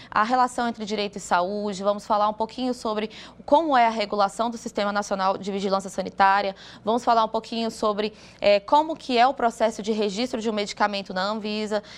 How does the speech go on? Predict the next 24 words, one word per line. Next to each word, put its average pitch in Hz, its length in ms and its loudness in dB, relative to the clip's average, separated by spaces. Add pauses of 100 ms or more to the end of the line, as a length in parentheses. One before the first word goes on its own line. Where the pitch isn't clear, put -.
(140)
Então, 240 180 2
são 247 160 -2
várias, 262 460 0
vários 240 320 0
assuntos 247 560 -2
que, 233 340 -6
mesmo 262 320 -2
que 330 100 -6
a 294 60 2
gente 254 180 -2
não 247 120 -4
perceba, 233 560 0 (260)
eles 220 160 0
estão 233 240 0
presentes 240 340 -4
na 233 120 -2
nossa 240 180 -2
sociedade, 240 720 2 (320)
principalmente 302 680 0
no 294 100 0
nosso 277 260 0
dia 285 200 0
a 349 40 2
dia, 233 380 -2